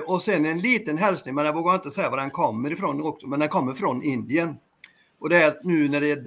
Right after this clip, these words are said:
vankas jul så ska vi vara snälla, inte bara, mm, mm, eh,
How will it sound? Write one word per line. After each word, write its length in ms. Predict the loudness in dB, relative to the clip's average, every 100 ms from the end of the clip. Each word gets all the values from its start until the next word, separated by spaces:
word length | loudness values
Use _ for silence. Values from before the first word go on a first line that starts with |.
| -14
vankas 600 | 0 2 2 0 -2 -2
jul 480 | -2 -2 0 -4 -10 _ _ _ -10
så 140 | -8
ska 260 | -2 0 2
vi 200 | 2 4
vara 160 | 2
snälla, 600 | 0 0 2 2 0 -4 0
inte 440 | 2 2 0 0
bara, 340 | 2 4 2
mm, 380 | -2 -4 -6 -6 -8 -10
mm, 140 | -6
eh, 440 | -6 -6 -4 -6